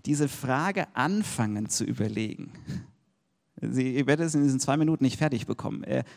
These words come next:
ja, ich bitte euch, nehmt euch die Woche eine halbe Stunde dafür Zeit, macht diese Hausaufgabe. Unten liegen Zettel aus, mit dieser Hausaufgabe formuliert. Ähm, die könnt ihr mitnehmen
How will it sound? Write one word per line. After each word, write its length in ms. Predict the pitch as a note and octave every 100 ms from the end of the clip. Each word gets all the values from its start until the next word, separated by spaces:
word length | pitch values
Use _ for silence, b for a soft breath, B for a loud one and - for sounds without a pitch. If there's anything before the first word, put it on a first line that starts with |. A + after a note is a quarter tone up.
| B
ja, 100 | D3
ich 140 | D3
bitte 180 | - E3
euch, 160 | D#3+ C3+
nehmt 200 | D3 E3+
euch 120 | D#3
die 140 | D3
Woche 160 | C#3+ E3
eine 140 | D#3
halbe 200 | C#3 D3+
Stunde 260 | D3+ D#3 D3+
dafür 300 | C3+ C3 C3+
Zeit, 340 | - D#3+ G3+ B B B
macht 220 | C#3 D#3+ F#3+
diese 200 | D#3 D3+
Hausaufgabe. 520 | E3 C3 B2 A#2+ B2 B B _
Unten 400 | A3 C4 - D3+
liegen 360 | C#3 F3 F3+ -
Zettel 400 | - D#3+ A#2 A#2
aus, 280 | A#2+ B2+
mit 180 | C3+ F3
dieser 240 | E3+ C#3+ C3
Hausaufgabe 640 | C#3 D3 C3+ - B2+ B2
formuliert. 800 | B2 B2+ A#2+ A#2 D#3+ A#3 - -
Ähm, 300 | C#3 C3+ C3+
die 120 | C3+
könnt 200 | C3 E3
ihr 80 | D#3+
mitnehmen 480 | D3 D#3+ D3+ D3